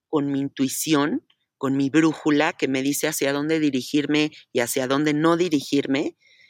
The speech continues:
vivo en congruencia. Porque si no me vibró, pues no me vibró, ¿no? Y, y empiezo a ser congruente conmigo sin tratar de buscar muchas explicaciones.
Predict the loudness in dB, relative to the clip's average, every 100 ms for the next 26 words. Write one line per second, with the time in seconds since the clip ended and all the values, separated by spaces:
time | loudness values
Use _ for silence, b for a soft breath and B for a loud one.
0 | b b _ _ -8 -6 0 0 2 2
1 | 2 2 0 -2 -4 -6 _ _ _ _
2 | _ -4 2 4 4 0 -10 -6 -2 0
3 | 0 0 0 2 2 0 -8 -6 -2 -2
4 | -2 -2 0 2 2 0 -6 -8 -4 -2
5 | -2 -2 -2 0 0 2 2 0 0 -2
6 | 0 0 0 0 0 -4 -2 0 0 2
7 | 2 -2 B B -6 -2 -2 0 0 0
8 | -4 -2 -2 -2 -4 -4 -4 -4 -4 -2
9 | -2 -2 -2 -2 -2 -4